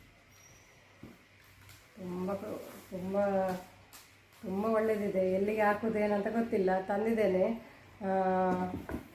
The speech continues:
ತುಂಬ ಇಷ್ಟ ಆಗಿ ನಾನು ತಂದದ್ದು. ನೋಡುವಾಗ ತುಂಬ ಖುಷಿ ಆಯ್ತು ತಂದದ್ದು ನಾನು. ನೋಡಿ,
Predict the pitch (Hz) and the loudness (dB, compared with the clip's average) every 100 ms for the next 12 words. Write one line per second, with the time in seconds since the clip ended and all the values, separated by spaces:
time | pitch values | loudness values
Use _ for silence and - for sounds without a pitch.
0 | - - 208 208 214 202 - 233 226 220 | -12 -6 -2 0 0 0 4 4 4 4
1 | 208 208 214 214 190 185 185 202 208 208 | 4 6 4 4 2 2 2 4 4 4
2 | 202 220 226 254 254 247 254 202 185 175 | 2 2 6 6 4 2 4 4 4 -2
3 | 202 202 208 175 175 165 175 190 175 | 0 0 2 2 0 0 0 0 -2